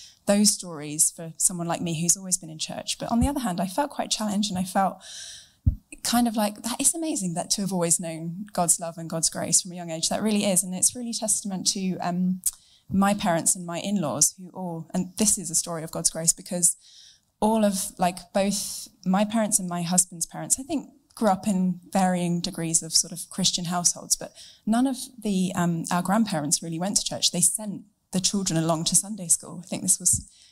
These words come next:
probably quite common at that <laughs> time. It doesn't really happen so much anymore, but through that, four of, like, my parents and my in-laws, um, you know, came to have a really real, you know, living relationship with Jesus. And, um, it, that is a, a miracle, I think.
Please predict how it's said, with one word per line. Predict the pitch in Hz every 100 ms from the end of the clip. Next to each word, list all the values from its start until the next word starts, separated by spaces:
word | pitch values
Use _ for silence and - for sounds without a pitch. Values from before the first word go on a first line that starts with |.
| _
probably | 233 220
quite | 214 185 -
common | - 269 156
at | - -
that | 214 -
<laughs> | - -
time. | 214 - 185 - - - - -
It | 247
doesn't | 294 294
really | 254 240
happen | 254 370
so | 339 220
much | 175 -
anymore, | 190 180 160
but | 160 - -
through | - 226 214
that, | 196 - - - - - _ _ _ -
four | - 220 196
of, | 185 - -
like, | 185 143
my | 190
parents | 190 185 170
and | 190
my | 185 190
in-laws, | 175 160 110 175 - - _ - -
um, | 180 165 165 -
you | 196
know, | 170
came | 165 208 190
to |
have | 185
a | 190
really | 208 202 185 175 - - 190
real, | 196 180 175 165 156 -
you | 180
know, | 165 165 - -
living | 185 190 185 175 170 170
relationship | 175 175 - 175 -
with | 170
Jesus. | - 180 - 151 -
And, | 170 170 -
um, | 165 165 160 -
it, | 180 180 185 - -
that | 196
is | 175 175
a, | 175 170 170
a |
miracle, | 180 165 165 165
I | 165
think. | 165 143 -